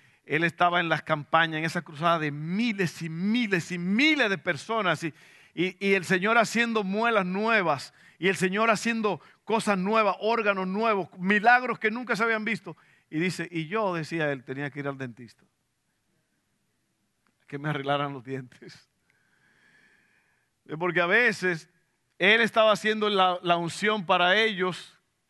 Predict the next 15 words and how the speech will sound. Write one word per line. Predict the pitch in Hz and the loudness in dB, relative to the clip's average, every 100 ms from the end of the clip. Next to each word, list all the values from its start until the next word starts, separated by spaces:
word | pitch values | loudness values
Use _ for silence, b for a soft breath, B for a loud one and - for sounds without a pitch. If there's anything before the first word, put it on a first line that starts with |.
| _ _ _ _ _ _ _ _ _ | _ _ _ _ _ _ _ _ _
pero | - 196 190 | 2 4 6
él, | 196 220 202 - _ _ _ _ _ _ _ _ _ - | 4 4 0 -6 _ _ _ _ _ _ _ _ _ 0
él | 180 208 | 2 2
necesitaba | 190 175 175 165 170 165 | 0 0 0 2 4 4
a | |
alguien | 170 185 | 2 0
más. | 202 262 151 - - _ _ _ _ _ _ _ _ _ | 2 0 0 -10 -20 _ _ _ _ _ _ _ _ _
Y | 156 | -6
todos | 160 202 247 269 254 | -2 2 2 2 0
nos | 226 185 | -2 -2
necesitamos | 196 151 147 175 175 156 | -4 -6 -2 0 0 -2
unos | 170 156 | -8 -6
al | 147 110 | -6 -8
otro. | 101 _ 117 | -16 _ -2
Amén. | 185 190 | 0 0